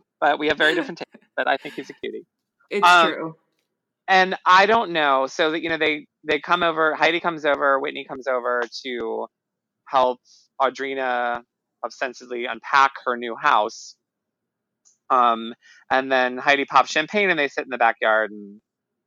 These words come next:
Speaker 1: talk about her no-named husband. I don't know if I can go down the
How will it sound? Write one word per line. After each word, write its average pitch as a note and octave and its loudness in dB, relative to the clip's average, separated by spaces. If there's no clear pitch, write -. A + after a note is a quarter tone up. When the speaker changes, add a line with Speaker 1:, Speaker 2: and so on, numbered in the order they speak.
Speaker 1:
talk B2+ 4
about G#2+ 0
her A2+ 0
no-named A#2 -8
husband. A2 -6
I F3+ 8
don't A#3+ 6
know A3+ 6
if F#3+ 2
I F3 8
can E3 -2
go C#3 4
down B2 2
the A#2+ 2